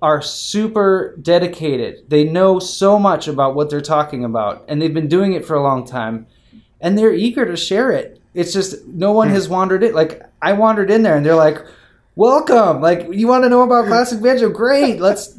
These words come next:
Speaker 1: you know, let's talk. Let's play tunes."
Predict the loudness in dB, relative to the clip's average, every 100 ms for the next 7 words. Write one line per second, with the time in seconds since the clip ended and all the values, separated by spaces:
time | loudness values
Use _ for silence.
0 | -8 -2 2 2 2 -2 -2 2 2 0
1 | -6 -20 -20 -20 -20 -12 -8 -4 0 0
2 | 2 2 2 -2